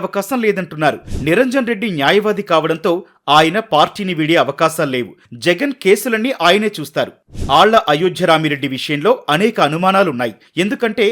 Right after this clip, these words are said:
ఆయన పారిశ్రామికవేత్త. కేంద్ర ప్రభుత్వంలో అధికారంలో ఉన్న పార్టీతో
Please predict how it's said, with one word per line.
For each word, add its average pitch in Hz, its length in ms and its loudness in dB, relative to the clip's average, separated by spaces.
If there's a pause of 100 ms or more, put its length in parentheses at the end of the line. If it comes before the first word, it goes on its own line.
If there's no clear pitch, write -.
(160)
ఆయన 151 240 2
పారిశ్రామికవేత్త. 190 1000 -2 (380)
కేంద్ర 247 280 0
ప్రభుత్వంలో 202 580 -2 (140)
అధికారంలో 240 640 2
ఉన్న 196 100 0
పార్టీతో 190 560 0